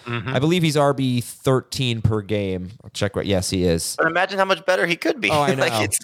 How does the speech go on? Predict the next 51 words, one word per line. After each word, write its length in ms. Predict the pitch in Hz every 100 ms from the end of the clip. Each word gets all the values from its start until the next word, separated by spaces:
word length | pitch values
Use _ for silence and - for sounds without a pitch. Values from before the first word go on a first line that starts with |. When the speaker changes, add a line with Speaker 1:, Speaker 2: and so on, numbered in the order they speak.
| - -
Speaker 3:
it's 240 | - - -
Speaker 2:
Did 80 | 156
Speaker 3:
so 60 |
Speaker 2:
you 20 | 160
know 100 | 208
that 120 | 196
he 80 | 208
Speaker 3:
frustrating. 180 | 185 190
Speaker 2:
leads 140 | 165
all 160 | 175 160
running 220 | 147 156
backs 300 | 156 151 -
in 80 | 131
receptions? 720 | 113 104 101 131 131 - - - - _ _ _ 92 - - _ _ _ _
Isn't 140 | 104 117
that 160 | 127
surprising? 500 | - 101 87 95 107
Speaker 1:
Ooh, 40 | -
Speaker 2:
I 240 | _ _ -
mean, 100 | 113
that 120 | 113
Speaker 1:
that 180 | 120 143
is 160 | 208 -
surprising. 320 | - 98 127
Speaker 2:
Not 160 | 156
gonna, 260 | 143 117 113
I 60 | 123
mean, 160 | 123
Kamara 480 | 107 135 127 127 123
and, 160 | 110 -
and 120 | 113 101
Eckler, 400 | 110 - 107 101
you 60 |
figure, 320 | 104 107 98
are 60 | 95
gonna 320 | 95 92 90 -
be 160 | 107 95
ahead 180 | 101 101
of 100 | 98
him, 200 | 85 82
but 320 | 85 - _ _ _ _ _ _
he's 120 | 110
got 160 | 143 127
twenty-six 440 | 123 123 123 127
catches, 480 | - 113 113 90 76 -
and 240 | 98 92 - _ _
Jacobs 320 | - 120 110 107
is 100 | -
twenty-five, 520 | 104 95 95 92 90
is 60 | -
second. 360 | 92 92 92